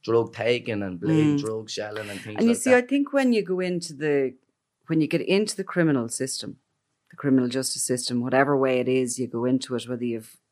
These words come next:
Speaker 2: been involved in some sort of a row or whatever, or you've held drugs for somebody, it's really difficult to get back out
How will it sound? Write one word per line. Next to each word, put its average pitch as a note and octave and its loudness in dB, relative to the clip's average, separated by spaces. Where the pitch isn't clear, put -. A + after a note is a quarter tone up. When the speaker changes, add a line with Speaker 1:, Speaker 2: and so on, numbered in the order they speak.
Speaker 2:
been B2+ 0
involved C3 4
in B2 -6
some A#2+ -10
sort B2+ -4
of A#2+ -6
a B2 -4
row C3 4
or A2+ -4
whatever, C3 4
or C3 2
you've B2+ 2
held C3+ -2
drugs B2+ -4
for B2 -12
somebody, A#2+ -4
it's A#2+ -12
really A#3+ 2
difficult A3 2
to C3 -10
get C3 0
back B2 0
out A#2 -2